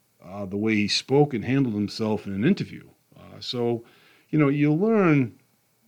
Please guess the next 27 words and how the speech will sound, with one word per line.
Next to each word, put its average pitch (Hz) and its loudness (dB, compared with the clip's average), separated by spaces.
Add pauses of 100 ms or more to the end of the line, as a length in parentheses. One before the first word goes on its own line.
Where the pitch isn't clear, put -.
(160)
um, 107 -4 (160)
you 117 -6
know, 95 -6
what 101 -4
your 104 0 (260)
message 113 -2
and 92 -2
brand 120 4
is 90 -10
in 98 -8
a 95 -8
certain 120 -4
<laughs> - -2
respect, - -4 (600)
the 113 -2
more 131 4
you 120 -2
listen 131 2
to, 110 -2
um, 104 -10
you 233 -12
know, 160 -12
personal 139 2
development 113 0
type, - -2 (840)
uh, 117 -2
material. 123 0